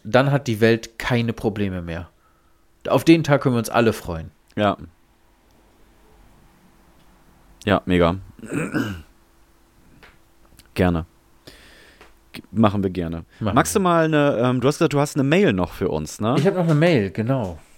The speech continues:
Speaker 1: Ähm, ich habe, wir haben von, von der, äh, von der, äh, von unserer lieben Freundin Coco, so nenne ich sie jetzt einfach mal,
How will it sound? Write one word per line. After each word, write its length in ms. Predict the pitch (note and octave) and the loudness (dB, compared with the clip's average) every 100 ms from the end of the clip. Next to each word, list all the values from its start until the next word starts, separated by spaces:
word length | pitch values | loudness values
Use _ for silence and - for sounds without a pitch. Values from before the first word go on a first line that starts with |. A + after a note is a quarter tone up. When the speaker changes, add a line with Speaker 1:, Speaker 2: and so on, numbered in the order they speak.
| - _ _ _ | -20 _ _ _
Speaker 1:
Ähm, 880 | C3 B2 B2 B2 A#2+ A#2+ A#2 A#2 A#2+ A#2+ - _ _ _ - | -2 0 0 -2 -4 -4 -6 -8 -12 -16 -20 _ _ _ -10
ich 140 | A2 C3 | -2 2
habe, 440 | C3+ C3 B2 A#2 | 4 6 4 4
wir 120 | A2+ | 2
haben 280 | C#3 D3+ A#2+ | 2 2 -2
von, 300 | - B2 A2+ | -2 -2 -2
von 260 | - A#2 G#2+ | -4 -4 2
der, 1500 | G#2+ G#2+ G#2 G2+ G2+ - G2 G2 F#2+ F#2 F#2 F2+ F2 F2 F#2 | 4 6 6 6 2 -2 -4 -2 -2 -2 -2 -4 -6 -6 -10
äh, 60 | - _ _ _ - - _ _ | -16 _ _ _ -20 -20 _ _
von 540 | - A2+ G#2 G2+ G2 | -8 -2 0 -2 -4
der, 1120 | G2 F#2 F#2 F#2 F2+ F2+ F#2 - F#2+ F2+ F2 E2+ | 0 0 2 0 -2 -4 -6 -6 -6 -6 -6 -8
äh, 20 | |
von 160 | F#2 A#2+ | -6 -4
unserer 260 | A#2 G#2+ | -2 0
lieben 180 | G#2+ A#2+ | 0 -2
Freundin 320 | - A2 G2+ | -2 0 0
Coco, 560 | - E3+ - F2+ A2+ D3 | -2 -4 -2 -4 -4 -4
so 120 | A2 | -6
nenne 160 | F#2+ A2 | -4 -4
ich 80 | G2+ | -6
sie 80 | G2 | -8
jetzt 120 | D#2+ | -8
einfach 240 | E2+ - | -10 -10
mal, 300 | F2 F2+ C3 | -8 -6 -6